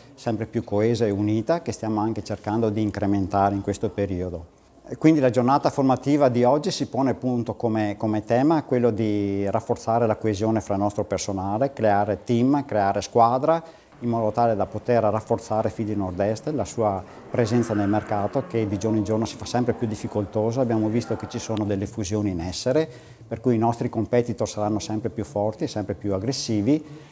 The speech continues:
Noi per mantenere le posizioni dobbiamo organizzarci, avere una squadra forte per cercare di mantenere la posizione di Fidi Nord-Est, che è una delle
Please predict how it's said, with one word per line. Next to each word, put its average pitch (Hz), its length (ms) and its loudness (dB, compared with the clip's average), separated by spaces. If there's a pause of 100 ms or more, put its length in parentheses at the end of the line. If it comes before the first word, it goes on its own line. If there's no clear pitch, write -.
(140)
Noi 123 220 2
per 110 460 2
mantenere 117 540 2
le 104 60 0
posizioni 117 520 -2
dobbiamo 110 380 0
organizzarci, 104 800 -2
avere 104 240 0
una 98 160 -4
squadra 104 320 -2
forte 92 460 -2
per 98 260 -6 (140)
cercare 107 380 0
di 104 40 2
mantenere 104 320 0
la 98 80 0
posizione 107 400 -2
di 101 80 -2
Fidi 113 180 -2
Nord-Est, 104 440 -2
che - 100 -6
è 110 40 0
una 107 120 0
delle 95 380 -2